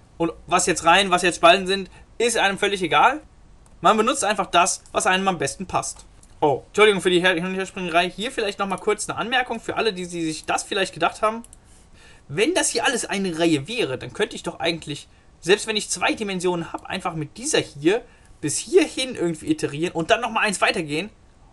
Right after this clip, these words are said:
Und dann wäre ich ja quasi in meiner nächsten Spalte oder Reihe, je nachdem, was ich mir vorstelle. Und tatsächlich, es hängt ab von der Programmiersprache, aber es geht. Wenn du C plus plus benutzt und den richtigen Compiler, dann wirst du hier tatsächlich dann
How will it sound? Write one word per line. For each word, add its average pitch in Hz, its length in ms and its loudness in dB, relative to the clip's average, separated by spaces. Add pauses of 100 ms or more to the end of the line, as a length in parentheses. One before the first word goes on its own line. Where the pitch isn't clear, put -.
(120)
Und 311 220 4
dann 226 160 6
wäre 247 120 8
ich 202 120 6
ja 196 80 6
quasi 190 280 6
in 190 60 6
meiner 185 180 6
nächsten 180 360 -2
Spalte 202 380 4
oder 147 180 4
Reihe, 196 180 4
je 139 100 -6
nachdem, 151 320 2
was 131 100 -8
ich - 60 -12
mir 160 60 -10
vorstelle. - 440 -6 (1000)
Und - 60 -12
tatsächlich, 202 680 0
es - 80 -8
hängt 208 160 0
ab - 160 2
von 220 100 0
der 208 60 2
Programmiersprache, 190 720 0
aber 147 300 4
es - 120 -6
geht. - 320 -2 (400)
Wenn 190 140 4
du 220 40 -2
C 240 120 -2
plus 226 160 0
plus 311 200 0
benutzt 294 440 -2
und 180 100 -8
den 196 120 -4
richtigen 226 280 0
Compiler, 220 400 2
dann 190 140 -4
wirst 214 160 -2
du 202 40 -6
hier 208 220 -8
tatsächlich 202 520 -2
dann 160 240 0